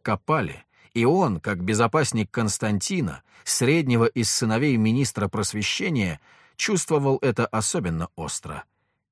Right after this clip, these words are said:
И дело тут даже не в Суворовском, хотя под него жандармерия и военная полиция одноименного рода начала копать с каким-то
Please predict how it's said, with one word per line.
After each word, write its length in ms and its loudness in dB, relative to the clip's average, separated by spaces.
И 140 -2
дело 240 4
тут 200 2
даже 260 4
не 140 2
в 80 -2
Суворовском, 1000 -2
хотя 560 0
под 160 2
него 280 4
жандармерия 680 2
и 140 -2
военная 420 0
полиция 600 0
одноименного 800 0
рода 240 0
начала 380 -2
копать 360 -2
с 80 -6
каким-то 600 -4